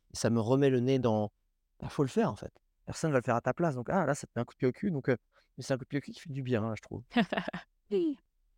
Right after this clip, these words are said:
Speaker 2: Ouais, m-, moins t'en fais, moins t'as envie d'en faire, euh, souvent on dit.
Speaker 1: Mais c'est un peu ça, moi, là, ces derniers temps. Ouais, c'est un peu ça.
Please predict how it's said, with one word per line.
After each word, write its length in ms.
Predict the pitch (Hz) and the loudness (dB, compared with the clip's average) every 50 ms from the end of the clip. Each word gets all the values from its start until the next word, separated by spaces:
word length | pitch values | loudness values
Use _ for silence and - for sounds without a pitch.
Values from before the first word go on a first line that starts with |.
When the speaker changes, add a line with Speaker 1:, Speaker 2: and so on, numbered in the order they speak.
| _ _ _ _ _ - | _ _ _ _ _ 4
Speaker 2:
Ouais, 80 | 226 | 4
m-, 140 | 214 214 185 - - - | 4 4 2 -4 -4 -2
moins 220 | 185 214 226 240 | 2 4 4 4
t'en 200 | 233 - 247 226 | 4 4 2 0
fais, 260 | 214 - - 254 262 - - - | 0 0 0 0 0 -2 -2 0
moins 260 | 208 220 226 233 240 | 2 4 4 4 2
t'as 140 | - 240 226 | 2 2 2
envie 220 | 220 208 208 208 | 2 2 0 0
d'en 160 | 190 208 208 | 0 0 -2
faire, 360 | 202 - 214 202 196 196 185 | -2 -2 -2 0 0 -2 -4
euh, 40 | 190 | -6
souvent 380 | 190 - - - 190 190 190 190 | -8 -8 -8 -6 -4 -2 -2 -2
on 20 | |
dit. 300 | 190 - - 208 - - - _ _ _ _ _ _ _ _ _ _ _ _ - | -4 -4 -6 -10 -10 -12 -16 _ _ _ _ _ _ _ _ _ _ _ _ -4
Speaker 1:
Mais 80 | 131 | -2
c'est 160 | 123 - - 165 | -2 0 2 2
un 80 | 214 | 2
peu 160 | 247 - 160 | 2 0 -2
ça, 240 | 131 - - 147 147 | -2 2 2 2 4
moi, 220 | 143 131 120 120 123 | 4 2 0 0 0
là, 120 | 120 120 | -2 -2
ces 180 | - - - 117 | -4 -6 -4 -2
derniers 300 | 123 120 120 123 120 113 | 0 0 0 0 -2 -4
temps. 240 | - 120 110 123 - _ _ _ _ _ _ _ _ _ _ _ _ _ _ _ _ _ _ - | -4 -6 -8 -10 -12 _ _ _ _ _ _ _ _ _ _ _ _ _ _ _ _ _ _ -14
Ouais, 100 | - 117 135 | -14 -14 -14
c'est 160 | - - - | -14 -18 -20
un 40 | - | -18
peu 100 | - - | -16 -16
ça. 180 | - - - | -16 -16 -18